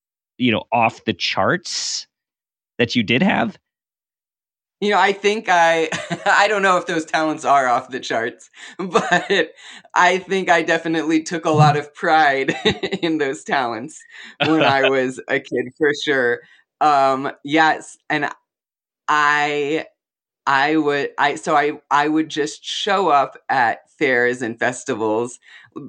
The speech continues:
Speaker 2: Make, make no mistake, I was not invited or hired
Speaker 1: Yeah.
Speaker 2: the majority of the time to be there, but I would just show up and, uh, assert myself as being <laughs> just
Speaker 1: Yeah.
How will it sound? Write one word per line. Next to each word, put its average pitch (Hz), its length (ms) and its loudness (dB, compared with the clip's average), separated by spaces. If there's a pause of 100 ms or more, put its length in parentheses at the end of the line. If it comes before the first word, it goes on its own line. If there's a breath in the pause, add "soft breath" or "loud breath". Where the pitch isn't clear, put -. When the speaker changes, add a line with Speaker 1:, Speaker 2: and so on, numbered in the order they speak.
(200)
Speaker 2:
Make, 165 340 0
make 180 380 0
no 180 140 0
mistake, 170 400 -2
I 139 80 2
was 147 180 -2
not 175 280 0 (600 soft breath)
invited 147 800 0
or 135 180 -2
hired 135 720 0 (160)
Speaker 1:
Yeah. 117 200 2
Speaker 2:
the - 40 2
majority 135 440 0
of 117 100 -6
the 117 80 -6
time 123 280 -2
to 131 200 -8
be 131 120 0
there, 107 400 -2
but 131 160 -4
I 123 140 2
would 127 140 0
just - 340 -8
show 147 360 0
up 135 280 0 (580 soft breath)
and, 117 640 -2 (140)
uh, 110 380 -6 (800)
assert 160 360 -2
myself 127 460 -4
as 120 160 -8
being 120 420 -4
<laughs> - 1200 -6
just 160 180 2
Speaker 1:
Yeah. 98 220 2